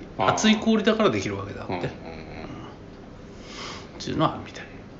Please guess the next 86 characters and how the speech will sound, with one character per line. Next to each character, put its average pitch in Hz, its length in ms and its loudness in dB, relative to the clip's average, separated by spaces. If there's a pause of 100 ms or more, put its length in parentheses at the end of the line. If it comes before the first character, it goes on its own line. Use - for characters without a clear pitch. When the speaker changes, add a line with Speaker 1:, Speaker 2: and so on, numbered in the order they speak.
(2000)
Speaker 1:
こ - 20 -2
の 135 60 2
間 165 200 6
料 156 200 8
理 113 120 6
か、 - 100 0
こ 156 100 2
の 175 80 6
間 170 100 4
秩 185 300 4
父 135 60 10
行 - 0 -
っ - 40 2
た 98 140 6
時 98 160 2
に、 92 160 0
Speaker 2:
う - 20 -4
ん。 - 40 -4 (440)
Speaker 1:
あ 107 100 6
れ 113 80 12
で 117 60 12
し - 80 6
た 95 80 2
ね。 87 280 -2 (300)
野 101 180 2
菜、 123 480 10 (1000)
無 117 220 6
水 127 360 12
カ 127 200 10
レ 98 160 10
ー - 80 2
作 - 160 -2
っ - 40 -4
て。 - 240 -2
Speaker 2:
あ 139 480 10
ー、 104 220 2
は 107 40 -4
い、 110 40 -4
や - 80 -4
っ - 40 -8
て 110 80 -2
ま 101 100 0
し 131 100 -2
た。 113 60 2
Speaker 1:
う - 20 2
ん、 95 240 -2 (100)
Speaker 2:
あ 160 100 6
れ 131 180 10
ね、 - 60 6
Speaker 1:
ス - 0 -
パ - 0 -
イ - 0 -
ス、 107 180 0
Speaker 2:
う 92 80 2
ん。 101 240 -4
Speaker 1:
ル 120 200 8
ー 95 40 0
使 - 220 2
わ 95 80 0
な 95 120 0
い 90 40 -2
で 92 120 -2
ス - 100 -6
パ 95 140 2
イ 90 40 -4
ス - 80 -6
だ - 80 -4
け 90 100 -8
で 90 180 -4
作 - 140 -8
っ 78 40 -10
て。 - 260 -6 (1120)
Speaker 2:
う 143 40 -4
ん。 - 20 0
Speaker 1:
あ - 20 0
れ 175 100 2
楽 170 220 8
し - 60 0
か 120 100 4
っ - 40 2
た 117 120 0
な、 92 100 0
Speaker 2:
う - 20 -2
ん。 95 40 -2
Speaker 1:
や 87 60 -2
っ 80 40 -6